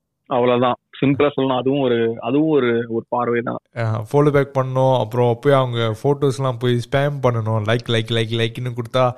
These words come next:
Speaker 2: நம்மளுக்கு ரிப்ளை
Speaker 1: ம்,
Speaker 2: பண்ணுவாங்க
Speaker 1: ம், ம்.
Speaker 2: அப்படின்னு எதிர்பார்க்கறான். பார்க்க போனா ஒரு வேலை வெட்டி இல்லாம
Speaker 1: சீரியஸா.
Speaker 2: அவங்க நம்மளுக்கு ரிப்ளை பண்ணுவாங்களா? அந்த ரிப்ளை
Speaker 1: சிம்பிள்.
Speaker 2: கிடைக்கிறதுனால உனக்கு என்னடா, ஒரு கேசமாடா கிடைக்க போகுது?
Speaker 1: சீ-, ப்ரோ, அவன் அவன் என்னென்னமோ பண்றான். அந்த தாயில இங்க இருந்து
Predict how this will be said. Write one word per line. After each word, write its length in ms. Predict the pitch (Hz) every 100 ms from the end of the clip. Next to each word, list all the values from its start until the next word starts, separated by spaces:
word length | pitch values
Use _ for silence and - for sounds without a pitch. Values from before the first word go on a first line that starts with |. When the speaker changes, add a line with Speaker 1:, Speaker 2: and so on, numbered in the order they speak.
| - 131 -
Speaker 2:
நம்மளுக்கு 320 | 123 120 117
ரிப்ளை 280 | 120 120 135
Speaker 1:
ம், 40 |
Speaker 2:
பண்ணுவாங்க 560 | 139 117 113 110 120 120
Speaker 1:
ம், 40 |
ம். 40 | 113
Speaker 2:
அப்படின்னு 340 | 131 135 165
எதிர்பார்க்கறான். 640 | 160 151 156 147 131 120 107 117
பார்க்க 260 | 127 131
போனா 300 | 127 151 175
ஒரு 200 | 156 143
வேலை 380 | 127 127 147 160
வெட்டி 240 | 147 123
இல்லாம 320 | 123 117 113 110
Speaker 1:
சீரியஸா. 580 | 135 131 120 123 131 131 - _ _ _ _ _ _ _ _ _
Speaker 2:
அவங்க 400 | 113 127 151 156
நம்மளுக்கு 220 | 139 135
ரிப்ளை 240 | 135 170 170 165
பண்ணுவாங்களா? 680 | 151 151 147 156 165 151
அந்த 220 | 127 135 147
ரிப்ளை 300 | 175 175 285
Speaker 1:
சிம்பிள். 0 |
Speaker 2:
கிடைக்கிறதுனால 600 | 285 240 226 214 220 247
உனக்கு 300 | 214 170 170
என்னடா, 360 | 170 135 113
ஒரு 140 | 117 170
கேசமாடா 560 | 180 196 202 202 196
கிடைக்க 260 | 185 175 175
போகுது? 560 | 170 165 147 110 - _ -
Speaker 1:
சீ-, 520 | - 131 143 156 151 135 123
ப்ரோ, 260 | 131 139
அவன் 220 | 117 131 156
அவன் 140 | 180
என்னென்னமோ 440 | 139 156 170 175 160
பண்றான். 340 | 139 135 139
அந்த 180 | 139 139 139
தாயில 200 | 139 143
இங்க 220 | 139 131
இருந்து 340 | 135 135 143